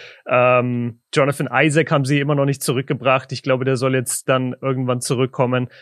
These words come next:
Also da ist viel, viel Potenzial in dieser Mannschaft, aber ich sehe überhaupt nicht, wie die nächste Zeit aufs Gewinnen gehen, sondern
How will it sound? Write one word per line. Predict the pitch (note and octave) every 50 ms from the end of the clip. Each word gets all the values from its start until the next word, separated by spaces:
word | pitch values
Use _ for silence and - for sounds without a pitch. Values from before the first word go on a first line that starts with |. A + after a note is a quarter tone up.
| - - - -
Also | - A#2 A#2+ A#2+
da | B2+ C3+ C3+
ist | C#3+ C#3+ -
viel, | - - - F#3 G#3 G#3+ F3
viel | - G3 F#3
Potenzial | D#3 - E3+ - E3+ D#3+ D3+ - - D#3 D3 D3+ D#3 D3+
in | C#3+
dieser | C3+ D3 C3 C#3+ C#3
Mannschaft, | C#3 C#3 C#3 C#3+ - - D3 C3+ - - -
aber | B2+ B2 C3 B2+
ich | B2+ B2+ -
sehe | - - - - B2+ C3+ C3+ C#3
überhaupt | B2 B2+ B2 A#2 B2 C3 C3+ C3+ - _ -
nicht, | C3 B2+ B2 - - - - - -
wie | C3+ A#2 A2 C3 C3+ A#2+
die | C#3 C3
nächste | B2+ B2+ B2+ C3+ - - C3+ -
Zeit | - C#3+ B2+ B2 - _ - - _ -
aufs | C3 C3 - - - -
Gewinnen | C#3 A2+ G2+ A#2+ C#3+ E3 F3 E3+ D3+
gehen, | B2 D3 D3 D3 D3
sondern | A#2 C#3+ B2+ B2+ B2+ B2